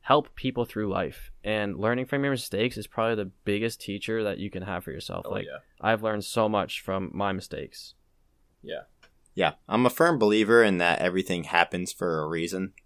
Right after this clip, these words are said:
Speaker 3: and, uh, you always have to find what that reason is. Like, uh, you can lose, I don't know, like, again,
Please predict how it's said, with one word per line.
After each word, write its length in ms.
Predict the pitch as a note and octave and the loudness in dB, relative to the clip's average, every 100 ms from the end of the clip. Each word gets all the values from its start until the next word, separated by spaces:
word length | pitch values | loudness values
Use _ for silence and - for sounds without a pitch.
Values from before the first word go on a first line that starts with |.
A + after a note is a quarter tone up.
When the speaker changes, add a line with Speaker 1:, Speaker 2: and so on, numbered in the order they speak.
| - | -10
Speaker 3:
and, 480 | D2+ D2+ D#2 D#2+ - - _ _ _ _ - | -4 -2 -2 -4 -6 -12 _ _ _ _ 0
uh, 200 | E2+ D#2+ | 4 4
you 120 | F2+ G#2 | 6 8
always 260 | G#2+ F#2+ | 8 8
have 220 | G2 F#2 - | 4 2 2
to 420 | F2+ E2+ E2 E2 | -2 -2 -4 -8
find 480 | - F#2+ F2 E2 D#2+ | 0 2 4 2 -4
what 220 | E2+ E2 E2 | 0 0 2
that 200 | D2 C#2 | -2 0
reason 360 | D#2+ D#2 D2+ | -6 -6 -8
is. 340 | D#2+ D2 C#2+ - | -6 -6 -6 -6
Like, 280 | D2 C#2+ - _ _ _ _ - | -6 -6 -10 _ _ _ _ -4
uh, 80 | E2 | 0
you 180 | D#2+ F#2 | 0 -2
can 200 | F#2 F2+ | -4 -2
lose, 280 | F#2+ F2+ D#2 _ | -2 -2 -6 _
I 120 | F#2+ F#2 | -2 0
don't 120 | E2+ | 0
know, 80 | E2 | -2
like, 240 | D2 E2+ | -2 -2
again, 400 | - F2+ G2 D#2+ | -2 2 2 2